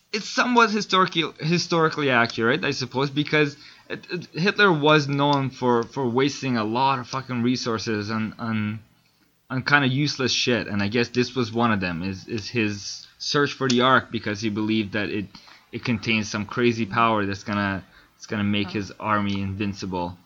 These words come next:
Speaker 2: I also think that helps a lot in the comedic aspect of the s-, story.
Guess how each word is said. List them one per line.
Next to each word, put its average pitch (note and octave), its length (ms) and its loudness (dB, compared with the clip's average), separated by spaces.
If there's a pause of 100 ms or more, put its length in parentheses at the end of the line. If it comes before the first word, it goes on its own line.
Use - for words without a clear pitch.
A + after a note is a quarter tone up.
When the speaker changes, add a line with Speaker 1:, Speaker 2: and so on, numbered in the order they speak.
(120)
Speaker 2:
I G3 140 6
also G3+ 200 0
think G3 140 0
that F3 160 4
helps E3+ 260 0
a F3+ 60 -2
lot E3 240 4
in D#3+ 100 -6
the E3 60 -8
comedic F#3 440 0
aspect A#3+ 560 0
of A3+ 200 -6
the B3 80 -4
s-, A#3+ 120 -4 (200)
story. D#4 440 0